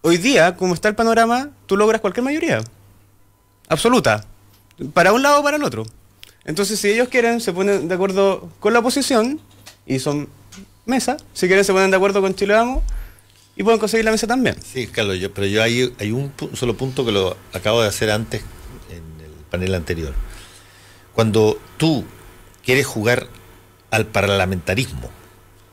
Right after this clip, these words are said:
Speaker 2: en una, eh, en un país presidencial, lo que va a terminar pasándote es que vas, vas a ser castigado cada vez que te pases para allá o para acá con votos.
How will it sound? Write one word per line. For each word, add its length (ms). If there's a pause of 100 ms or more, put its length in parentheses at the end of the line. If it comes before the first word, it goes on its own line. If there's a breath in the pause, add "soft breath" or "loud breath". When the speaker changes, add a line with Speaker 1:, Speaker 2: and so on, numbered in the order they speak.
(640 soft breath)
Speaker 2:
en 160
una, 680 (180)
eh, 560
en 140
un 100
país 400
presidencial, 920 (760 soft breath)
lo 160
que 120
va 120
a 140
terminar 440
pasándote 640 (140)
es 140
que 140
vas, 200 (180)
vas 220
a 40
ser 180
castigado 520
cada 220
vez 120
que 100
te 100
pases 240
para 160
allá 220
o 120
para 180
acá 300
con 180
votos. 540